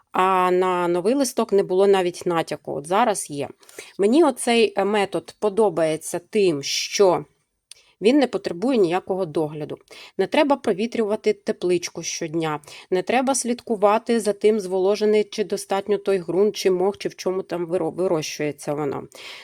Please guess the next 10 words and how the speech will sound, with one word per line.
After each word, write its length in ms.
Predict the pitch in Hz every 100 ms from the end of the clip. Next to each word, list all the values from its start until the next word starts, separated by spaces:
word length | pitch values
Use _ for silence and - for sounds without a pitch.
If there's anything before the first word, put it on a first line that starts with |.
| -
Ви 240 | 170 269
просто 460 | 277 208 196 - 156
трошки 480 | - 220 185 - 170
водички 460 | 175 180 - 165
налили, 500 | 165 165 170 190 320 - _
поставили. 640 | 196 - - 220 269 269 269
То 180 | -
тут 240 | 240 247 233
у 40 |
мене 360 | 202 190 185